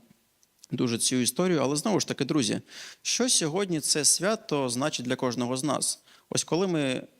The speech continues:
згадуємо, що сьогодні це торжественне свято, ось що воно каже для кожного з нас. Тому що, коли мені Сергій Володимирович попросив підготувати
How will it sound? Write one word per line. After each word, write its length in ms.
згадуємо, 500
що 140
сьогодні 380
це 300
торжественне 600
свято, 520
ось 100
що 180
воно 260
каже 280
для 160
кожного 420
з 80
нас. 220
Тому 240
що, 260
коли 220
мені 200
Сергій 280
Володимирович 840
попросив 480
підготувати 760